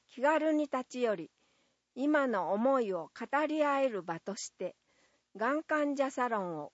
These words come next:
開催いたします。当日自由にお越しください。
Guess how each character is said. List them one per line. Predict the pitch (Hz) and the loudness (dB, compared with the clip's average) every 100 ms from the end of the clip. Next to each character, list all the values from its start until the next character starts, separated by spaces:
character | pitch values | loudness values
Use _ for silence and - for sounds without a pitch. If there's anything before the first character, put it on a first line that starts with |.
| - | -10
開 | 202 226 | -6 -6
催 | - 226 | -2 -2
い | 208 | -2
た | 220 196 | -4 -4
し | - 185 | -4 -6
ま | 180 | -6
す。 | 190 - _ _ _ _ _ _ _ _ _ _ _ | -8 -14 _ _ _ _ _ _ _ _ _ _ _
当 | 277 311 | 4 4
日 | 320 294 277 247 | 4 -4 -6 -8
自 | 220 | -4
由 | 285 349 311 | 0 2 2
に | 220 160 | 2 -2
お | 170 - | -2 -2
越 | 233 | -4
し | - | -6
く | - | -6
だ | 226 226 | -4 -4
さ | - - | -6 -8
い。 | 165 | -8